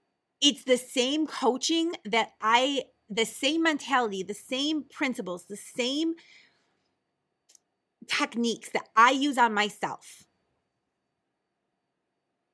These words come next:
is what I teach my clients. Now, here's the, here's the thing. This is the hardest part about coaching.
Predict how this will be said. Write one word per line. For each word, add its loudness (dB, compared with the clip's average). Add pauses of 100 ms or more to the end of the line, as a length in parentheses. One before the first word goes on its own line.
(1300)
is -4
what 2
I 2
teach -8
my -8
clients. -12 (3500)
Now, 2
here's -2
the, -4
here's -2
the -14
thing. 0
This 0
is -4
the 2
hardest 2
part 0
about -2
coaching. -4